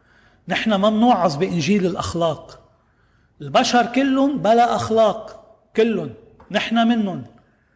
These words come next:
في واحد عنده أخلاق اسمه يسوع المسيح، وبالولادة الجديدة بغير قلوبنا وبصير عنا شيء من الأخلاق. هيدا الإنجيل، نحن ما منعلم نصير عنا أخلاق.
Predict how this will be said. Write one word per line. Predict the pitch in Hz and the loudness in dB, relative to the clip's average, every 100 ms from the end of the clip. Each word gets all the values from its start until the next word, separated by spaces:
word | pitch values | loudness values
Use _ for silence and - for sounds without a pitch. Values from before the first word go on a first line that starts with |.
| _ _ _ _ _ _ _ | _ _ _ _ _ _ _
في | - 226 | -2 2
واحد | 254 311 220 180 | 4 2 0 -2
عنده | 226 - 185 | -2 -2 -6
أخلاق | - 185 175 - | -6 -4 -6 -8
اسمه | 208 - 190 | -12 -8 -6
يسوع | 180 175 202 156 | -6 -2 -2 -4
المسيح، | 160 147 - 139 110 - _ _ _ _ 151 | -8 -14 -16 -18 -20 -20 _ _ _ _ -2
وبالولادة | 196 240 240 240 311 330 | 0 4 4 4 4 4
الجديدة | 269 190 262 254 320 247 320 240 | 0 2 2 2 0 0 -2 0
بغير | 233 277 311 294 226 | 2 2 2 2 0
قلوبنا | 269 269 320 302 | 0 0 0 0
وبصير | 277 240 247 294 | 0 0 -2 -2
عنا | 240 294 311 285 | 0 0 0 0
شيء | - 302 320 | 0 0 0
من | 269 | 0
الأخلاق. | 233 110 180 151 - - _ _ _ _ _ _ _ _ - | -2 -4 -6 -6 -10 -20 _ _ _ _ _ _ _ _ -2
هيدا | 208 240 | 0 2
الإنجيل، | 226 214 196 226 160 | 0 0 0 0 -2
نحن | 170 - 208 | -4 -4 -2
ما | 220 | 0
منعلم | 240 233 175 220 226 214 202 190 | 0 0 2 2 0 -2 -6 -8
نصير | 160 220 196 202 - - _ _ | -8 -6 -6 -10 -16 -20 _ _
عنا | 147 202 190 - | -4 -4 -4 -6
أخلاق. | - 170 131 - | -8 -8 -8 -16